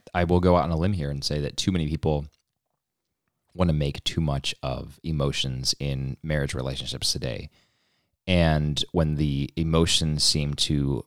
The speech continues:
be on the decline or waning a bit, they think that the spark is gone. And perhaps that means that now it's time for us to move on. This is, you know, this was nice for a season. We can remain friends, but this marriage thing isn't gonna work out.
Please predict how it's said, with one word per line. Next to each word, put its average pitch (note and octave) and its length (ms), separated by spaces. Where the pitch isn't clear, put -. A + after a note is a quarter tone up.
be C#2+ 540
on D2+ 100
the C2+ 80
decline D#2+ 720
or C2+ 300
waning G2+ 320
a C#2 60
bit, B1+ 320
they D2 220
think D2 240
that D#2+ 140
the D2 60
spark - 360
is D#2+ 120
gone. D2 480
And G2+ 120
perhaps A2 300
that G2+ 140
means F2 380
that C#2 140
now D2 220
it's - 120
time C#2 300
for - 240
us D2+ 160
to - 120
move C#2 200
on. C2+ 440
This C2+ 240
is, B1+ 280
you C#2+ 60
know, C#2 100
this C#2+ 160
was D#2 140
nice F#2+ 160
for F2 140
a E2 40
season. F2 540
We D2 100
can C#2+ 140
remain C2+ 300
friends, E2+ 440
but B1 240
this - 180
marriage C#2+ 280
thing C2 140
isn't B1 120
gonna A1 140
work B1+ 180
out. C#2+ 240